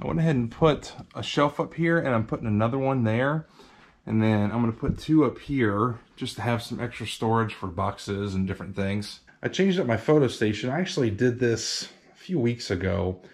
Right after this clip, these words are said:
I used to have, like, a vinyl, like, drop cloth thing, but it just got so dirty. Like, I'd wash it and everything, but over the years, it just got kinda gross. And I found this at Menards.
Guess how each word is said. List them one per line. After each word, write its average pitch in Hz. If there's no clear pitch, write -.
I -
used 139
to 180
have, 147
like, 117
a 101
vinyl, 101
like, 92
drop 101
cloth 113
thing, 120
but 98
it 104
just 135
got 127
so 117
dirty. 92
Like, 95
I'd 113
wash 104
it -
and 107
everything, 104
but 95
over 147
the 123
years, 110
it 98
just 101
got 101
kinda 98
gross. 95
And 95
I 95
found 156
this 147
at 107
Menards. 98